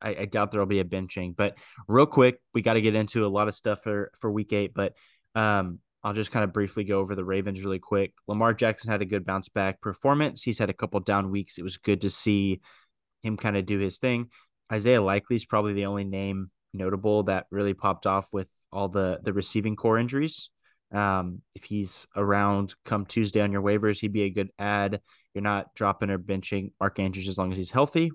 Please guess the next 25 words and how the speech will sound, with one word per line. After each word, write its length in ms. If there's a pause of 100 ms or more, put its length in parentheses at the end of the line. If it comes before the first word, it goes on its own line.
We're, 200
we're 140
waiting 220
to 60
see 120
what 140
the 60
diagnosis 600
is. 380 (440)
Rashad 340
Bateman, 440 (420)
uh, 260 (600)
if, 120 (260)
if 160
you 60
don't 80
have 100
an 80
I 100
R 140
spot 400 (100)
and 100
he's 200
out 280
for, 400